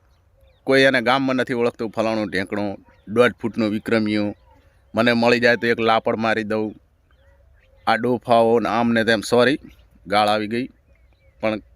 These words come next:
બોલવી પડી. આવું ને તેવું ને એવું બધું બોલી ગયો તો.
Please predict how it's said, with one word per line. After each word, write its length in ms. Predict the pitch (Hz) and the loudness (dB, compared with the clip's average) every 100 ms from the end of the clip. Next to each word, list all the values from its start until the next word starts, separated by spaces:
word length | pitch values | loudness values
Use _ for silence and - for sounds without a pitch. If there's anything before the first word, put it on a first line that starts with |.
| - | -6
બોલવી 300 | 143 131 101 | 0 0 0
પડી. 280 | 90 95 120 _ _ _ _ _ - _ _ _ _ 110 | -2 -4 -6 _ _ _ _ _ -20 _ _ _ _ 0
આવું 280 | 113 120 | 0 0
ને 60 | 110 120 | -2 -2
તેવું 260 | 123 123 | 0 0
ને 60 | 117 | 0
એવું 180 | 123 107 | 0 -2
બધું 240 | 104 131 | -2 2
બોલી 240 | 160 196 | 4 4
ગયો 160 | 151 143 | 4 4
તો. 220 | 156 - | 4 0